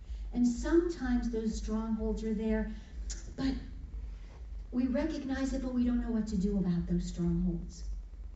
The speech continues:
We have no clue what to do about them.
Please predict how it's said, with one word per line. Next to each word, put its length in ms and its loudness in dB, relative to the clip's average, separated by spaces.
We 80 -2
have 120 -2
no 180 4
clue 140 0
what 200 -2
to 80 -4
do 220 0
about 340 2
them. 360 2